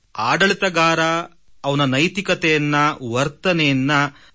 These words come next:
ಅವನ ವ್ಯಕ್ತಿತ್ವವನ್ನ ತಡೆ ಹಿಡಿಯಲು ಸಾಧ್ಯ ಇಲ್ಲ" ಅಂತ. ವ್ಯಕ್ತಿತ್ವ ನಿರ್ಮಾಣ ಮತ್ತು ಅನುಷ್ಠಾನ ಸಾಧ್ಯ ನೈತಿಕ ಮೌಲ್ಯಗಳನ್ನ ಬುನಾದೀಕರಿಸಿದ್ರೆ ಮಾತ್ರ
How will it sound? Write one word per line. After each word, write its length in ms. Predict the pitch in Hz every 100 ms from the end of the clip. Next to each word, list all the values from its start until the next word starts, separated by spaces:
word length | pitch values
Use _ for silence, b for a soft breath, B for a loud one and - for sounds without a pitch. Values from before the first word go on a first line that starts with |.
| -
ಅವನ 160 | 135 131
ವ್ಯಕ್ತಿತ್ವವನ್ನ 960 | 123 139 - 196 196 165 147 143 147
ತಡೆ 320 | 120 123 127
ಹಿಡಿಯಲು 260 | 143 123 123
ಸಾಧ್ಯ 360 | - 113 110 107
ಇಲ್ಲ" 220 | 98 95
ಅಂತ. 300 | 87 87 - - b b b b
ವ್ಯಕ್ತಿತ್ವ 500 | 123 165 - 240 226
ನಿರ್ಮಾಣ 420 | 208 190 180 170 170 196 -
ಮತ್ತು 400 | 143 143 185 - - 139
ಅನುಷ್ಠಾನ 760 | 151 208 - - - 196 202
ಸಾಧ್ಯ 460 | 196 160 151 135 156
ನೈತಿಕ 380 | 131 135 147 139
ಮೌಲ್ಯಗಳನ್ನ 680 | 135 127 131 120 117 123 160 240 B B
ಬುನಾದೀಕರಿಸಿದ್ರೆ 960 | 117 131 165 196 202 214 180 160 147 131
ಮಾತ್ರ 360 | 113 95 95